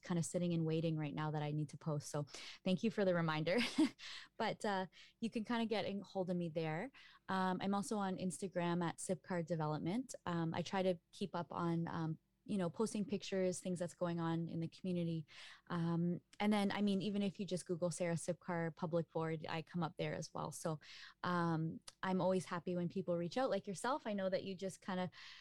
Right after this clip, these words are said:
uh, sent me an email, and, and I'm always willing to, to chat and, um, you know, give people information and help where I can.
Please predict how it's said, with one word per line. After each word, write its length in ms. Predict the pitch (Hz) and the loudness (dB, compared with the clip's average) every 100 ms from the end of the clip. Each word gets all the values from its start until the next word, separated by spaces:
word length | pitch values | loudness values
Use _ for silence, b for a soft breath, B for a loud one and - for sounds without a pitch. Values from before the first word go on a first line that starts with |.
| B B B | B B B
uh, 260 | 202 185 185 | 0 2 0
sent 260 | - 233 | 0 0
me 120 | 220 214 | 2 2
an 60 | |
email, 340 | 214 226 233 233 | 4 4 2 2
and, 180 | 196 185 | 0 -2
and 380 | 180 180 175 - | -2 -4 -6 -6
I'm 160 | - 185 | 0 2
always 440 | 185 190 185 - - | 4 4 0 -4 -2
willing 280 | 180 175 170 | 0 2 0
to, 280 | 180 170 165 - | -2 -2 -2 -4
to 120 | 185 | -8
chat 400 | - 185 180 - - | -2 0 0 -2 -4
and, 400 | 180 165 165 170 | 0 0 0 -4
um, 520 | - 165 160 160 160 160 - - | -2 0 0 0 0 -2 -10 -2
you 80 | 180 | 0
know, 100 | 165 | 2
give 220 | 175 160 | 2 0
people 240 | 180 175 | -4 -2
information 560 | 165 160 165 156 - 165 | 0 0 0 0 -2 -2
and 100 | 160 | 0
help 180 | 156 160 | 0 -2
where 120 | 160 156 | -4 -4
I 40 | |
can. 260 | - 160 | -4 -6